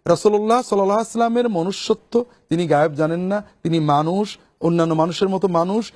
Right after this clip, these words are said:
এই বিষয়টা অত্যন্ত গুরুত্ব দেওয়া হয়েছে।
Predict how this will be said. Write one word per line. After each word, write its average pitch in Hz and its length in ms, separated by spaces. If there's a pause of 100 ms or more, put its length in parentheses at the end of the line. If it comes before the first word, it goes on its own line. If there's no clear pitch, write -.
(140)
এই 233 140
বিষয়টা 254 340
অত্যন্ত 339 600
গুরুত্ব 226 400
দেওয়া 151 180
হয়েছে। 117 320